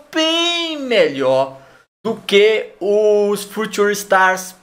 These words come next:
passado, tá? Do time número um. Ah, como eu já havia dito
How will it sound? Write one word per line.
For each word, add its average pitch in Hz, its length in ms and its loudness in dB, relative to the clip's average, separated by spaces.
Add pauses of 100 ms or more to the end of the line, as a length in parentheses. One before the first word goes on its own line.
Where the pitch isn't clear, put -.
(140)
passado, 151 720 0 (100)
tá? 147 260 2
Do 143 420 -8
time 165 260 -10
número 170 460 -4 (180)
um. 208 320 -2 (420)
Ah, 156 640 4
como 277 580 2
eu 247 280 4
já 233 600 2
havia 214 640 0
dito 185 580 -12